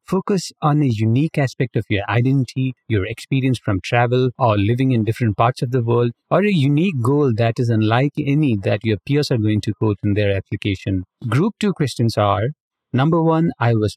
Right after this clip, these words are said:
out of my comfort zone when." Number two, "I was humbled when." Number three, "I was challenged when." The best answers are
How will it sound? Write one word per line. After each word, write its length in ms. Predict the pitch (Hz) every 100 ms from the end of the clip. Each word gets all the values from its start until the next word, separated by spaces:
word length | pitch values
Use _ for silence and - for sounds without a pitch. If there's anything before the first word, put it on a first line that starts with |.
| -
out 260 | 123 160
of 80 | 180
my 160 | 170 156
comfort 440 | - 147 - 135
zone 400 | 113 135 131 104
when." 380 | 95 104 98 110 139 _ _
Number 260 | 131 156 175
two, 300 | 151 165 170
"I 140 | 117 110
was 240 | 104 104 -
humbled 480 | 147 165 156 107 95 _
when." 480 | - 101 104 98 110 - _ _ _
Number 280 | 135 160 160
three, 340 | - - 160 165
"I 220 | 120 110
was 240 | 107 -
challenged 600 | - 156 160 185 110 - - _
when." 440 | 104 107 101 95 92 -
The 100 | 131
best 380 | 110 175 220 -
answers 480 | 165 170 - 165 -
are 220 | 113